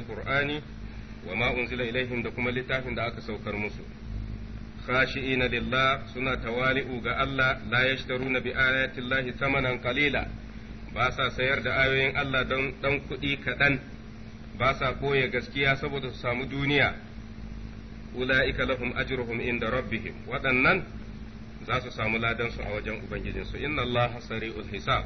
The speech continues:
lalle Allah mai gaggawan hisabi ne. Amr bin al-As bai san cewa Annajashi ya musulunta ba. Gashi sun yi mitin a Makka cewa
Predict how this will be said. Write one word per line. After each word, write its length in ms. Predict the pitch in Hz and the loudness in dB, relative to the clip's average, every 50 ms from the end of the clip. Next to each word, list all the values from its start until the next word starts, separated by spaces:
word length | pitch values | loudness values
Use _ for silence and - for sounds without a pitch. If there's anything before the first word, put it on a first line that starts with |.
| - - 104 | -2 -4 -2
lalle 300 | 113 123 120 120 123 120 - | -2 0 0 0 0 0 0
Allah 320 | 123 120 113 110 104 95 | -2 -4 -2 -2 -4 -2
mai 140 | 95 95 95 | -4 -6 -4
gaggawan 480 | 110 135 135 113 135 135 131 127 127 113 | -2 -2 -2 0 0 2 2 2 2 0
hisabi 400 | 107 104 - 104 95 92 - - | -2 -4 -4 -4 -4 -6 -6 -8
ne. 140 | - - - - - - - - - - - - - - - - - - - - - - - - - - - - - - - - - - - - - - - - - - - - - - - - - | -10 -10 -10 -12 -12 -12 -12 -10 -12 -12 -12 -12 -12 -12 -12 -12 -12 -12 -12 -12 -12 -12 -12 -12 -12 -12 -12 -12 -12 -12 -12 -12 -12 -12 -12 -12 -10 -10 -10 -10 -8 -8 -8 -8 -8 -10 -6 -2 2
Amr 260 | 170 240 240 208 196 | 2 4 4 4 4
bin 160 | 170 190 190 | 4 4 4
al-As 420 | 170 160 147 165 175 170 170 165 147 | 4 4 4 6 6 4 4 2 -2
bai 140 | 127 135 135 | 0 0 2
san 180 | - 180 180 | 2 2 2
cewa 600 | 175 - 202 170 156 151 151 151 151 151 151 - 135 | 2 2 4 4 6 6 8 8 6 6 4 2 0
Annajashi 680 | 135 131 127 123 120 - 147 156 151 147 143 - 160 156 | 0 2 2 2 2 4 6 6 6 6 4 2 2 4
ya 120 | 156 156 | 4 4
musulunta 520 | 151 139 131 110 110 107 113 110 110 104 87 | 4 2 -2 -4 -4 -4 -4 -4 -4 -6 -8
ba. 140 | - - - - - - - - - - - - - - - - - - - - - - - - - - - - - - - | -10 -10 -14 -14 -14 -12 -12 -12 -12 -12 -12 -12 -10 -12 -10 -10 -10 -10 -10 -10 -12 -12 -12 -12 -12 -12 -12 -12 -10 -4 2
Gashi 260 | 131 139 143 - 190 | 4 4 4 4 2
sun 200 | 190 - 202 202 | 2 4 6 8
yi 80 | 208 202 | 8 8
mitin 280 | 208 208 202 196 170 131 | 8 8 6 4 2 2
a 100 | 135 139 | 4 4
Makka 260 | 151 170 - 156 139 | 4 4 2 0 -2
cewa 580 | - - 170 156 135 135 135 135 135 135 131 | -2 0 0 2 4 6 6 6 6 4 2